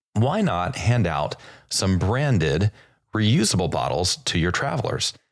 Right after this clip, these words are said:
Now, these are bottles that you can buy in bulk in advance. They don't have to be very fancy. They don't have to be very expensive. You can have your company or organization logo put on them.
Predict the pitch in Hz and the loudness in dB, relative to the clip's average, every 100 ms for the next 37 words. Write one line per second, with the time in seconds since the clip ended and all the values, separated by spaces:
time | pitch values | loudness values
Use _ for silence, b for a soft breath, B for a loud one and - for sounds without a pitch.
0 | - 95 87 101 123 98 98 101 95 95 | -8 -2 0 2 0 0 0 0 0 0
1 | 95 107 101 87 80 80 80 85 78 85 | 0 0 2 0 -2 -2 -2 0 0 0
2 | 131 - 85 85 98 - 95 101 104 123 | 0 0 -2 0 0 0 0 0 0 2
3 | 110 95 B B B 87 78 - 120 127 | 0 0 B B B -2 -2 -2 -2 0
4 | 131 101 87 82 78 82 76 71 - - | 0 0 0 -2 0 0 0 -2 -2 -4
5 | 143 135 143 131 - B B 92 87 76 | -2 -2 0 -2 -2 B B -2 0 -2
6 | 80 82 80 80 85 80 - 107 101 104 | -2 -2 -2 0 0 0 -2 -2 0 0
7 | 98 87 87 85 80 80 - 82 76 76 | 0 0 0 0 0 0 0 0 2 0
8 | 73 - - - 127 131 78 | -2 -4 -4 -2 0 0 0